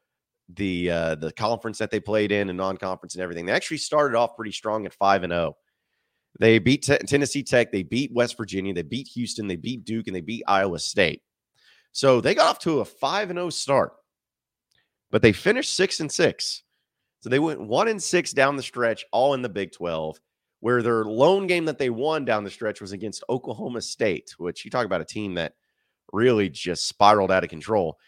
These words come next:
But they lost to T C U, which, of course, we know is in the playoff.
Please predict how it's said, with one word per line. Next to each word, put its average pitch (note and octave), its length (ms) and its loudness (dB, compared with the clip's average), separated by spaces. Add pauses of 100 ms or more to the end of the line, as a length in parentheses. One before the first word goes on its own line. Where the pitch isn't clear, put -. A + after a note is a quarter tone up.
(240)
But G#2 180 2
they G2 120 0
lost C3+ 260 6
to C3+ 80 -12
T D3+ 180 -6
C C3 160 -8
U, G#2+ 220 2
which, G2 160 -6
of - 20 -18
course, G#2 220 -8
we - 20 -14
know F#2+ 100 -6
is F2+ 80 -6
in F2+ 60 -10
the E2+ 80 -12
playoff. D2 400 -4